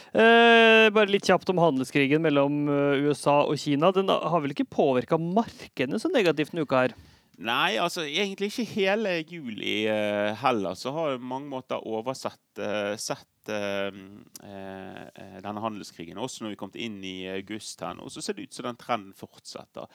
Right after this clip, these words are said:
Speaker 2: Vi har hatt, eh, litt svakere marked når det kommer til Kina, som sagt, eh,
Speaker 1: Mm.
Speaker 2: og, og det kan jo på en måte forstå, eh, men på en annen måte så er det litt rart også i forhold til, eh, som jeg nevnte tidligere, at
Speaker 1: Mm.
Speaker 2: mye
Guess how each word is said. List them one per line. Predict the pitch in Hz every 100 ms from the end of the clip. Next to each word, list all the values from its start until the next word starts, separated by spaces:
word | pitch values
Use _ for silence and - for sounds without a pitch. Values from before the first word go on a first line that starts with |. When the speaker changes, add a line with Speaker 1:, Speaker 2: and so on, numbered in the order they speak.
| - - -
Speaker 2:
Vi |
har | 143 180
hatt, | - _
eh, | 135
litt | 156 -
svakere | - 120 117 - 135
marked | 120 107 - 120
når | 107
det | 104
kommer | 98 101
til | 95
Kina, | - 110 85 87
som | 87
sagt, | 107 160 - _
eh, | 104 104
Speaker 1:
Mm. | 107
Speaker 2:
og, | 110 104 - - - -
og | 139
det | 160
kan | 147
jo | 127
på | -
en | 135 110
måte | 98 -
forstå, | - 107 - 117 196 143 -
eh, | 120 113 113 110 -
men | 120 113
på | 117
en |
annen | 120 113
måte | 98 95
så | 95 101
er |
det | 95 95
litt | 92
rart | 87 - -
også | - - -
i | 87
forhold | - - 90 -
til, | 87 85
eh, | 85 85 87 - -
som | 135
jeg | 131
nevnte | 113 - -
tidligere, | 117 95 95
at | 95
Speaker 1:
Mm. |
Speaker 2:
mye | 98